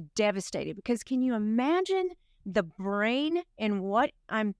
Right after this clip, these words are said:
thinking of just getting myself prepared for this? And I'm gonna talk about how I feel later, but my brain was ready.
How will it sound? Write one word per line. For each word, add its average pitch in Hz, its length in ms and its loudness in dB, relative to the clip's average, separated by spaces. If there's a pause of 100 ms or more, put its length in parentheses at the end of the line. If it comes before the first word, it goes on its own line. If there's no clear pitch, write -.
thinking 294 440 0
of 190 140 0
just 202 240 -6
getting 262 240 2
myself 202 440 0
prepared 190 500 -2
for 311 100 -2
this? 330 320 -2
And 185 100 -2
I'm 165 60 0
gonna 160 160 -4
talk 202 240 -4
about 202 420 -2
how 226 160 -8
I 233 140 -8
feel 233 400 0
later, 185 340 -2 (340)
but 208 200 2 (880)
my 262 240 2
brain 302 380 2
was 220 160 0
ready. 220 420 2